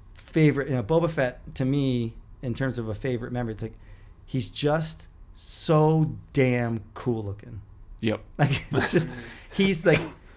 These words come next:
Speaker 1: hi-, it's his, it's literally, I mean, there's a lot of other things going on, but, right, but, like, the way he looks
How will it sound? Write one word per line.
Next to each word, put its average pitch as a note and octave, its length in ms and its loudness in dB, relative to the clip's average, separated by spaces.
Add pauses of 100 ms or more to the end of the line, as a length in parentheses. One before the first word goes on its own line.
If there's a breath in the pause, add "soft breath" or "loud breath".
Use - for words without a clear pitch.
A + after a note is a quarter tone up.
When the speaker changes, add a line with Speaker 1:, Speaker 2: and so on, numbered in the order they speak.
(120)
Speaker 1:
hi-, F3+ 260 2
it's D#3+ 220 0
his, E3 340 0
it's D#3 360 0
literally, F#3+ 840 2
I F#3+ 60 -2
mean, D3 80 4
there's D3 160 2
a C3 60 4
lot D#3+ 220 6
of F#3+ 80 0
other E3+ 140 0
things E3 200 2
going D3 260 0
on, A2 220 -2
but, C3 120 -2
right, C#3 220 0
but, D3+ 140 -8
like, C3+ 200 -4 (540 soft breath)
the C#3+ 80 4
way D#3 420 4
he E3 300 -2
looks C3 800 -2